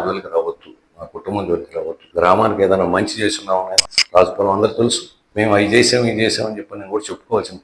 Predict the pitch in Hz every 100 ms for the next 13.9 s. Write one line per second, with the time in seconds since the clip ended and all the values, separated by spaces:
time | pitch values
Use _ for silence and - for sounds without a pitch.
0 | 87 90 90 _ - 82 110 131 175 143
1 | 131 135 135 120 127 - 101 - 107 -
2 | 147 - 127 135 135 92 120 - 139 -
3 | - - 101 101 139 139 131 113 117 135
4 | - 104 107 - 95 - - - _ _
5 | _ 87 - 107 85 76 - _ _ -
6 | 90 107 - 113 127 - - - _ _
7 | _ _ _ 87 95 - 110 104 135 -
8 | - - _ _ _ _ - 98 104 127
9 | 123 - - - _ - 98 127 143 123
10 | - - _ _ 98 101 95 104 131 120
11 | 92 - 110 95 - - - - - _
12 | - 95 117 123 113 - 127 - 95 113
13 | - - - - _ _ 90 92 107